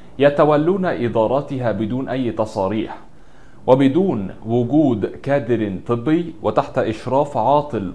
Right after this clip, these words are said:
قام باستئجار الفيلا لإدارتها كمركز طبي لعلاج الإدمان بدون ترخيص،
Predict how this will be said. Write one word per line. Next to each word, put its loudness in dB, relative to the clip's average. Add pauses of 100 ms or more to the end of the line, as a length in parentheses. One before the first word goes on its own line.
(120)
قام 0
باستئجار -2
الفيلا -2
لإدارتها 0
كمركز -6
طبي -6 (680)
لعلاج 4
الإدمان -2
بدون -4
ترخيص، -4